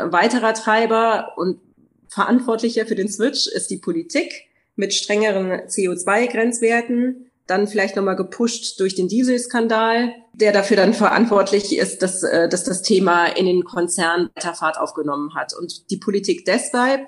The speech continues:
weil sie strenge C O zwei Grenzwerte gesetzt hat, die einfach durch einen normalen Verbrennungsmotor nur noch schwer oder gar nicht mehr zu erreichen sind.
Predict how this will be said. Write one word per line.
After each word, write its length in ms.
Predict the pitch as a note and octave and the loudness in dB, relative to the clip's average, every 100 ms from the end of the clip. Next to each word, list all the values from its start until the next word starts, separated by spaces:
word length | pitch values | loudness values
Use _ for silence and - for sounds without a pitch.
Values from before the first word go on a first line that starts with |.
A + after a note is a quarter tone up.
| - - _ | -18 -20 _
weil 140 | - F#3+ | -2 0
sie 120 | G3 | -2
strenge 720 | - F#3+ G3 G3 F#3+ F#3 F#3 - _ _ _ - | -2 -2 0 2 2 0 -4 -10 _ _ _ -10
C 180 | - G3 | -2 0
O 60 | |
zwei 260 | - F3+ G#3 | 0 2 2
Grenzwerte 480 | A3+ A3+ A3+ G#3+ G#3+ | 2 0 0 0 -2
gesetzt 460 | G#3 G#3 G#3 - | 0 -2 -2 -4
hat, 240 | G#3+ G#3+ - _ _ _ _ _ _ - | -2 -2 -6 _ _ _ _ _ _ -4
die 140 | G#3 | 0
einfach 540 | F3 G3 A3+ G#3 G3+ - | 2 0 0 -4 -4 -4
durch 220 | G3 G3+ | -4 0
einen 200 | F#3 F3+ | 0 2
normalen 680 | E3 D#3+ E3 F3+ F#3 F#3 F#3 | 2 2 2 0 0 -2 -2
Verbrennungsmotor 1500 | F3+ - F3 F3+ F3+ - E3+ E3 E3+ - E3+ D#3+ E3 F3 _ _ _ _ _ _ - | -6 -2 -2 0 -4 -8 -4 -2 -2 0 2 2 0 -8 _ _ _ _ _ _ -6
nur 200 | F3 F3+ | 0 0
noch 160 | E3+ | 0
schwer 400 | - - F3 F3+ | -2 0 0 2
oder 140 | D#3+ D#3 | 0 0
gar 180 | D3+ | 0
nicht 180 | D#3+ E3 | -2 -2
mehr 160 | D#3+ D3 | -4 -4
zu 100 | C#3 | -4
erreichen 400 | A#2+ A#2+ - C#3+ | -2 -4 -4 -8
sind. 300 | A2 C3+ | -8 -12